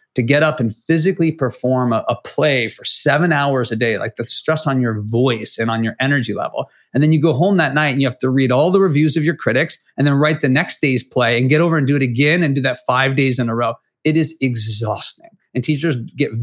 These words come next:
very little time to do anything other than perform all day long. They maybe get an hour of prep a day. And the good teachers are staying late on their own dime, basically, to plan the next day to get their room set up. It is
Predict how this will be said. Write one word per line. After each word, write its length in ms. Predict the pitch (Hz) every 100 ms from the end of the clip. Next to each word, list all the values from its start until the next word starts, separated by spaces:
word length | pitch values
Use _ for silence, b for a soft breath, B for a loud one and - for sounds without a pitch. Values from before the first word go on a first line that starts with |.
| 117
very 320 | 156 156 180
little 220 | 170 151
time 260 | 135 127 127
to 80 | 113
do 100 | 120
anything 340 | 123 131 135 -
other 220 | 120 127
than 180 | 123 110
perform 440 | 110 - 131 143
all 100 | 113
day 160 | 104 101
long. 280 | 107 113 123
They 80 | 117
maybe 260 | 127 127
get 140 | 131 117
an 80 | -
hour 320 | 110 127 131
of 140 | 123
prep 240 | - 110 -
a 40 |
day. 340 | 101 92 123 - b b -
And 140 | 127
the 60 | 127
good 280 | 127 220
teachers 380 | - 160 - 139
are 60 | 139
staying 400 | - 147 135 127
late 280 | 170 220 175
on 120 | 127
their 200 | 139 160
own 180 | 220 202
dime, 340 | 175 233 240
basically, 680 | 127 120 - 127 131 127 143 - _ -
to 80 |
plan 380 | - - 165 202
the 60 | 185
next 280 | 165 151 -
day 120 | 156
to 80 | 135
get 220 | 113 110
their 100 | 117
room 220 | 139 160
set 180 | 156 143
up. 200 | 139 - B -
It 100 | 190
is 140 | 170